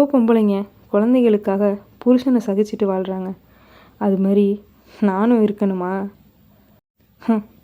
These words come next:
என்னால முடியாது. இருக்கிறது ஒரு வாழ்க்கை, அதை சந்தோஷமா வாழணும், இல்லைன்னா செத்து போயிடணும். ஒரு பொண்ணு எதை வேணாலும் தாங்குவா,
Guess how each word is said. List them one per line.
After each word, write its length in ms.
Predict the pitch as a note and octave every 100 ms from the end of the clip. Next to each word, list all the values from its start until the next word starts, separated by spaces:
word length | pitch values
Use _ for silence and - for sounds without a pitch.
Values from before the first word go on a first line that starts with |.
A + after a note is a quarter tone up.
| _ _ -
என்னால 460 | G3+ G3 A3 A3+
முடியாது. 440 | A3+ G3+ F#3+ F3+ G3+ - _ - - - - -
இருக்கிறது 460 | G#3 B3+ B3+ C#4+ C4
ஒரு 140 | A3+ G3
வாழ்க்கை, 400 | F#3+ F#3+ - F#3+ -
அதை 160 | - G3
சந்தோஷமா 580 | G3 G3 G3 G#3 G#3 G#3+
வாழணும், 400 | G3+ F#3 F#3+ F#3+ - -
இல்லைன்னா 340 | G#3 G3 G3
செத்து 300 | G#3 G#3 G#3
போயிடணும். 460 | G3+ G3 F#3+ F#3+ - _ _ - - - -
ஒரு 160 | G3 G3+
பொண்ணு 320 | G#3 G#3+ A3+ G#3 - -
எதை 240 | G3 F#3+
வேணாலும் 480 | A#3+ B3+ A#3 A3+ A#3+
தாங்குவா, 380 | G#3+ G3 G3